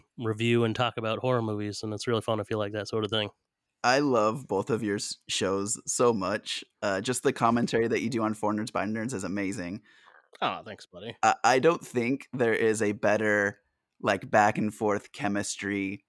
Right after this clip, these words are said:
Speaker 2: show that is as hilarious as High on Horror.
Speaker 1: Aw, thanks, buddy. You are, like, our biggest supporter. <laughs>
Speaker 2: <laughs> I,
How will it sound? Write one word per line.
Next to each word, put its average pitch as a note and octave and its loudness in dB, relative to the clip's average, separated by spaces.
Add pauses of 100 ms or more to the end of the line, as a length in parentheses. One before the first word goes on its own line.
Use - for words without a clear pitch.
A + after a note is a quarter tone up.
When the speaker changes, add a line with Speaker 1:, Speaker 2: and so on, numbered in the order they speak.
Speaker 2:
show G2+ 0
that G2+ 0
is G2+ -4
as F2+ -6
hilarious G2 -4
as G2 0
High F2+ -6
on D#2+ -6
Horror. - -10 (480)
Speaker 1:
Aw, G#2+ 0
thanks, F#3 -2
buddy. G#2 -4
You F#3 4
are, F3 4
like, B2+ 0
our A#2 0
biggest A2+ -4
supporter. A2+ -4 (120)
<laughs> - -20
Speaker 2:
<laughs> - -16 (200)
I, G3+ -2